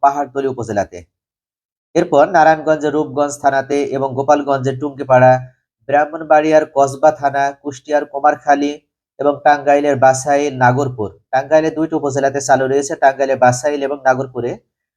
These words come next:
রাজশাহী চারঘাট উপজেলাতে এবং সিলেটের তাজপুর, দিনাজপুরের সিরির বন্দর, ময়মনসিংহের নান্দাইল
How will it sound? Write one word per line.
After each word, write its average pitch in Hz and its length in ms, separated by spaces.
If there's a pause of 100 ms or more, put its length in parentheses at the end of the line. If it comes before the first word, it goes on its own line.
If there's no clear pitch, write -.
(200)
রাজশাহী 170 500
চারঘাট 147 580
উপজেলাতে 139 540 (140)
এবং 131 160
সিলেটের 156 520 (120)
তাজপুর, 143 540 (540)
দিনাজপুরের 156 540
সিরির 156 400
বন্দর, 151 340 (200)
ময়মনসিংহের 147 720
নান্দাইল 135 480